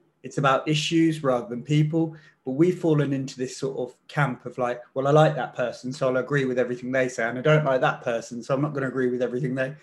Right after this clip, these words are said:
I'm, I'm gonna agree with nothing they say, essentially. I, I can't like anything." Um, let, let's pick Trump as an example. I probably wouldn't fall into the Trump, uh, voting category. I don't know. I didn't grow up in the U S A.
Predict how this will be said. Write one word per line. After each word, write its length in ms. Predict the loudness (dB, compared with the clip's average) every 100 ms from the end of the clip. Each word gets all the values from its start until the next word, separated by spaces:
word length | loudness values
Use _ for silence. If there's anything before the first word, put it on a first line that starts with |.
| -10 0
I'm, 180 | 2 4
I'm 100 | 4
gonna 200 | 6 6
agree 200 | 4 0
with 80 | 2
nothing 380 | 2 2 -2 -6
they 160 | -8
say, 260 | -2 -2 -2
essentially. 640 | -4 -2 -2 -4 -8 -8 -10 _ -4
I, 140 | -4 -2
I 60 | 2
can't 240 | 4 4
like 180 | 2 2
anything." 400 | 2 2 -2 -6 _ -20 _ _ 0
Um, 400 | 4 4 0 -6 _
let, 220 | 2 4 4
let's 160 | 0
pick 240 | 0 -4 4
Trump 300 | 4 6 2
as 100 | 0
an 80 |
example. 500 | 0 4 4 4 2
I 80 | 0
probably 380 | 0 -4 -2 -2
wouldn't 260 | -2 -4 -4
fall 220 | -4 -2
into 180 | -4 -6
the 120 | -6
Trump, 360 | -2 -2 -2 -6 0
uh, 220 | 0 2
voting 400 | 0 0 -2 -6
category. 500 | -4 -6 -4 2 4
I 100 | 4
don't 180 | 0 -2
know. 180 | 0 2
I 60 |
didn't 140 | 0 0
grow 160 | 2
up 120 | 2 0
in 60 |
the 100 | -4
U 220 | 0 0
S 120 | 2 4
A. 280 | 4 2